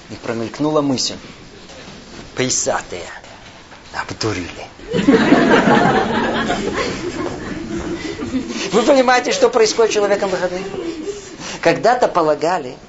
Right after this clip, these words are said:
что если дать человеку отдыхать, лучше будет. Ну,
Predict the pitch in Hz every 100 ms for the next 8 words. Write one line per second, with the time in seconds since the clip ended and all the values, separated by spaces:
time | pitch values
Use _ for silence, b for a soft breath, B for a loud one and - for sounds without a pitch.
0 | - - - 175 220 214 175 208 208 190
1 | 185 202 190 160 170 214 208 - - -
2 | - - - - 156 180 156 110 107 -
3 | - - - - - - 285